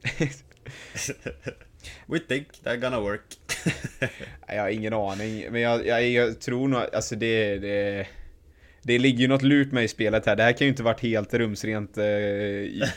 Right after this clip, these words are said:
Speaker 2: <laughs>
Speaker 1: gjort i hela processen. Det, det kan det inte vara, alltså.
Speaker 2: Nej, det, det måste ju finnas någon liten hake i hela processen, alltså. Annars är det för bra för att vara sant.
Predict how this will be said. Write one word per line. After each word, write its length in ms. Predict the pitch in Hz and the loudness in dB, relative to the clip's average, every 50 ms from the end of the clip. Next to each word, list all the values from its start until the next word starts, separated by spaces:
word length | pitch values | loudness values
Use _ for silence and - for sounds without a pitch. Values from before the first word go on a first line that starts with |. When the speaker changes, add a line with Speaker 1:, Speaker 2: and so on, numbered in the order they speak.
| - - - 151 | -8 -8 -6 -6
Speaker 2:
<laughs> 300 | 147 - - - - - | -6 -6 -8 -18 -14 -4
Speaker 1:
gjort 340 | - 120 117 107 - - - | -2 0 0 0 -2 -4 -4
i 60 | 107 | 0
hela 200 | 110 117 104 101 | 0 0 0 0
processen. 400 | 90 107 101 107 101 - - 104 104 | -2 -4 -4 -4 -4 -4 -4 -4 -2
Det, 160 | 104 107 104 | -2 -2 -2
det 120 | 101 107 | -2 -4
kan 240 | 104 - 120 107 98 | -4 -4 -4 -4 -2
det 60 | 101 | -4
inte 160 | 107 104 - 104 | -6 -6 -6 -6
vara, 240 | 101 101 101 101 | -4 -4 -4 -4
alltså. 240 | 101 101 - 101 95 - _ _ - - - - _ _ _ _ - - _ _ _ _ _ _ _ _ | -6 -6 -8 -12 -12 -12 _ _ -20 -20 -20 -20 _ _ _ _ -20 -20 _ _ _ _ _ _ _ _
Speaker 2:
Nej, 200 | 73 82 107 110 | -14 -10 -8 -6
det, 320 | 113 117 113 113 113 107 - - - _ _ _ _ - - - - | -6 -4 -4 -4 -6 -8 -10 -14 -18 _ _ _ _ -20 -20 -12 -10
det 100 | 117 120 | -8 -6
måste 360 | 135 143 143 - - - - | -4 -4 -6 -6 -6 -6 -6
ju 60 | 147 139 | -6 -4
finnas 320 | 156 156 127 110 101 - | -4 -4 -6 -6 -6 -8
någon 200 | 117 117 117 117 | -8 -8 -6 -8
liten 220 | 117 107 - 92 | -8 -8 -10 -10
hake 420 | 104 107 110 92 80 - _ - 120 | -8 -6 -6 -6 -6 -8 _ -6 -6
i 180 | 113 101 95 98 | -4 -4 -4 -4
hela 220 | 98 95 98 95 | -4 -4 -6 -6
processen, 480 | 90 - 98 87 98 90 90 - 95 95 | -6 -8 -12 -12 -12 -12 -14 -12 -12 -12
alltså. 160 | 92 85 87 | -10 -10 -12
Annars 280 | 90 92 95 98 - - | -10 -10 -10 -10 -10 -12
är 40 | |
det 120 | 101 95 90 | -12 -12 -12
för 240 | - - 120 113 113 | -8 -4 -4 -4 -2
bra 160 | 113 120 110 | -2 -4 -6
för 100 | - 104 | -6 -8
att 40 | 101 | -12
vara 80 | 101 98 | -12 -12
sant. 220 | - - - | -12 -14 -16